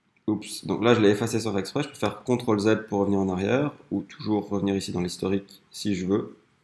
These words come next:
Je viens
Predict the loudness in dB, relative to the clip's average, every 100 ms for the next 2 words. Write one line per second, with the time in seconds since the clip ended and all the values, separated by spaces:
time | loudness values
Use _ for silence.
0 | _ -20 -20 _ _ _ _ _ _ _
1 | _ _ _ _ _ _ -6 0 2 6
2 | 6 6 4